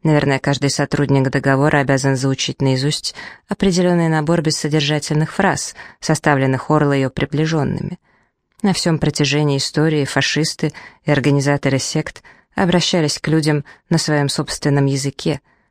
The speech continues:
призванном скрыть правду, сбить слушателя с толку и заставить его поверить в свою исключительность. Гордон открывает лежащую перед ним папку.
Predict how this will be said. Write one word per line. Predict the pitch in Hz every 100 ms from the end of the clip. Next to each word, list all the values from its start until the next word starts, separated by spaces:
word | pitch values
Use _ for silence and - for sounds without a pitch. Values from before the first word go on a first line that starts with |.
| -
призванном | - 143 135 131
скрыть | 127 - 131 - -
правду, | 151 143 131 - _ _ _
сбить | 147 139 147
слушателя | - 151 139 - - 123
с | -
толку | - 156 160 - - _ _ -
и | 175
заставить | 165 - 190 170 175
его | 165
поверить | 165 156 143 139 131
в |
свою | - 147 131
исключительность. | 123 - 131 - 131 - - - - - _ _ _ _ _ _ _ _ _ _ _ -
Гордон | 170 175 170 180
открывает | 170 - 165 160 151
лежащую | 147 147 151 - 160 147
перед | 147 131
ним | - 127
папку. | - - -